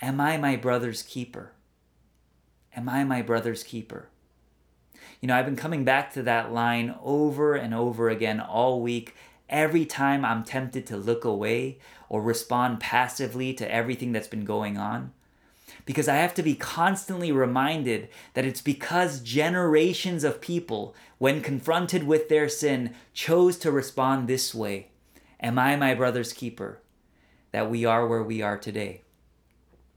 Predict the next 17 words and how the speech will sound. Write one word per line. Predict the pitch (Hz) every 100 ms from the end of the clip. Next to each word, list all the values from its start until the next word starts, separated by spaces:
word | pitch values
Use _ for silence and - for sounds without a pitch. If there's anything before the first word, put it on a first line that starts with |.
| _ _ - - -
And | 127
so | 143
we | 139
pick | 139 170 180
up | 180
the | 151
story | - 151 156 156
today | 147 139 143 151
in | 123
verse | 131 139 139
seventeen. | 139 127 120 - 147 151 151 - - - - -
Just | - 139 143
to | 143
recap, | 147 156 - 151 151 -
by | 127
this | 131 147 -
point, | - 151 151